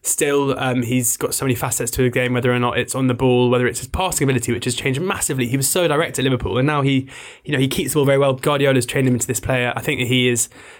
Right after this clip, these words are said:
a massive, massive talent who we should, um, you know, embrace fully.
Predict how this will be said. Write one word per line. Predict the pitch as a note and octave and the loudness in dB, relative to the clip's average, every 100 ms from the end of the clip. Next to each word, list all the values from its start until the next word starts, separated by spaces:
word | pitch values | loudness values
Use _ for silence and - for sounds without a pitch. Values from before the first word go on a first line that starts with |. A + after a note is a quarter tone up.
| - | -2
a | |
massive, | C3 D3 B2 - C3 | 2 2 0 0 0
massive | A#2 - | 0 0
talent | A#2 B2+ A#2+ - | -2 -2 -2 0
who | A#2+ | 2
we | A#2+ | 2
should, | - A#2+ A2+ - | 2 0 0 -2
um, | A#2+ A#2 A#2 A#2+ - - | -2 0 -2 -6 -10 -8
you | B2+ | -4
know, | A#2 | -2
embrace | B2 C3+ A#2+ - - | 0 0 0 -2 -4
fully. | - C3+ A2 A2 - | 0 0 2 -2 -8